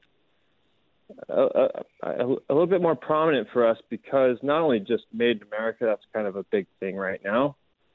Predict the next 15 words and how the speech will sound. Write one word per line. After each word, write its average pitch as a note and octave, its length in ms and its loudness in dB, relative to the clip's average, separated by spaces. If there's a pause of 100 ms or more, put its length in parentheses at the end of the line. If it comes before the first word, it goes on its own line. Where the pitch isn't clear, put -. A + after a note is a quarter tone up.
(120)
I, A2+ 60 -2
I G#2+ 240 0
mean, F#2+ 140 -2
it's - 400 -10
always C3+ 260 4
been A2 160 -2
a G2 40 -6
big G#2 240 -2
thing, A2+ 280 -6
but, G#2+ 220 2 (680)
um, G#2 460 -2 (480)
Cambria B2 360 2
has G#2+ 80 -2 (180)
kind B2 140 0
of G#2+ 80 -2